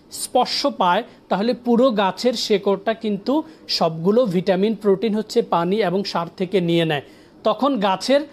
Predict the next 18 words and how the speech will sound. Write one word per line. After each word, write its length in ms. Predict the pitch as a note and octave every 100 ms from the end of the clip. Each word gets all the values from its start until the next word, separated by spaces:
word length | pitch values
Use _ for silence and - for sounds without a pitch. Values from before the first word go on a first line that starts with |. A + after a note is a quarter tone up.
| -
উপরি 340 | A3 F#3 A#3+ B3+
অংশটা 400 | G3+ - G#3+ A#3+
আস্তে 280 | D#3+ -
আস্তে 360 | G#3 F#3 - E4 - - - -
পুনর্গঠিত 680 | B3+ C4 C#4 A3 A3 A#3 G3+
হয় 260 | E3 F3 - - -
এবং 260 | F3 A3
সেটা 320 | A3 - G#3 B3
থেকে 400 | B3+ B3+ D#4 F#4+ - -
ডালপালা 480 | G3 A3+ G#3+ F#3+ G#3+ F3+
এবং 220 | E3 G#3
সবুজ 460 | - - E3+ G3+ G3
পাতা 260 | F#3+ D#3+ G3
আবার 280 | F#3+ F#3 A3+
তৈরি 320 | - F#3 E3+
হয়, 220 | D#3 G#3 C#4+ - -
যেটাকে 440 | D#3 F#3 G#3+ C#4 C#4+
আমি 440 | F3+ F3+ A#3 C#4+